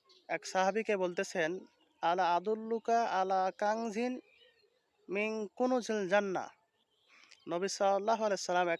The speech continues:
সাহাবীকে বলতেছেন, "আমি কি তোমাকে জান্নাতের গুপ্তধন সম্পর্কে জানাবো না? আমি কি তোমাকে জান্নাতের গুপ্তধনের সন্ধান সম্পর্কে অবগত করব না?" তখন ওই সাহাবী বললেন, "কুলতু বালা ইয়া রাসূলুল্লাহ সাল্লাল্লাহু আলাইহি সাল্লাম।"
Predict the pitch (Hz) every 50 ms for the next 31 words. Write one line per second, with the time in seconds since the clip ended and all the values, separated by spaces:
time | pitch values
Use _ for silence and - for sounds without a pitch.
0 | - - - - 185 180 175 190 202 190 - 175 165 160 156 160 151 - - 170
1 | 180 202 - _ _ _ _ _ _ _ _ - - - - 170 202 214 208 -
2 | 226 - 214 208 214 208 202 220 202 180 185 185 190 190 196 208 214 208 - 214
3 | 196 175 170 185 - - 196 202 202 190 - 202 196 185 190 185 - 185 165 175
4 | 175 190 190 190 196 202 196 196 - - _ _ _ _ _ _ - _ _ _
5 | _ _ _ _ _ _ - - 143 165 196 214 202 - 220 208 - 202 202 202
6 | - 196 170 165 185 180 185 190 196 208 196 - 190 151 - - - - 156 180
7 | 180 - - 214 190 202 196 202 202 185 151 - - 196 190 190 185 202 214 208
8 | - 214 202 185 190 185 - 190 180 180 185 185 180 185 180 - 180 165 165 180
9 | 190 196 202 214 - _ _ _ _ _ _ _ - - - _ - - _ -
10 | 202 196 - 214 214 214 208 202 - 208 196 202 208 196 208 214 208 208 208 208
11 | 202 - - _ _ _ _ _ _ _ _ _ _ _ _ _ _ _ - 254
12 | 277 277 254 233 - 208 190 170 185 196 202 214 233 233 226 214 202 202 - -
13 | - 208 202 196 196 208 202 - - 196 190 180 180 185 185 180 170 - - 160
14 | 143 120 -